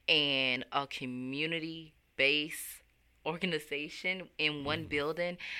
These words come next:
Speaker 1: I think is something that is so far, uh, just the innovation is amazing on it, and it's very needed.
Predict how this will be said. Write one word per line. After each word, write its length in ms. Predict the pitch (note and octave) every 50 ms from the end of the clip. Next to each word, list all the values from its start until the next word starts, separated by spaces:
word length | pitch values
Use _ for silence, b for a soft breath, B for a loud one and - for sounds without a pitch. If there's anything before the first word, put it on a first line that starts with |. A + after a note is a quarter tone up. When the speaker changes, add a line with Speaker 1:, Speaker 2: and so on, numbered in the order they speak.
| B B B B -
Speaker 1:
I 120 | D3+ D3+
think 360 | D3+ - D#3+ D#3 D3+ D3+ - - -
is 240 | C3+ B2+ B2 -
something 800 | - - - D3+ C#3+ D3+ - _ - C3+ C3 C3 C3 C3+ C#3 C3+
that 180 | C3+ C3 A2+ G#2
is 140 | A#2 C#3 -
so 480 | - - - - - - C#3 C#3+ D#3
far, 1000 | D#3 - _ - - C3+ C3 C3+ C3+ C3+ C#3 C#3+ C#3 C3+ C3+ C3 B2+ B2+ - - - -
uh, 400 | F#2 F#2+ F#2 F2 E2+ F2 D#2 - - _ _ _ _ _ _ _ _ _ -
just 580 | - - E3 E3 D#3+ D#3+ - - - - - - - _ _ _ _ _ _ _ _ _ _ _ _ -
the 220 | D#3 D3+ C#3+ A#2 D#3+
innovation 580 | F3+ F3 D#3 C3+ C#3 C#3 D#3 D3+ - D#3 D3
is 180 | C#3 A#2 B2+ C3
amazing 720 | A#2+ A#2+ B2+ B2+ B2+ B2+ C#3 D3+ D#3 F3 D#3+ D3+ C#3 C#3 G#2
on 260 | B2+ C#3+ D3 D3+ D#3
it, 200 | D#3 D#3 D3+ - B B B B B
and 180 | - - D#3+ D#3
it's 200 | D3+ D3 - -
very 580 | C3 A#2+ B2 C#3 C#3 D3 C#3 C3+ C#3 C3+ C3 C3
needed. 460 | C3+ B2+ C3 B2+ - - - - -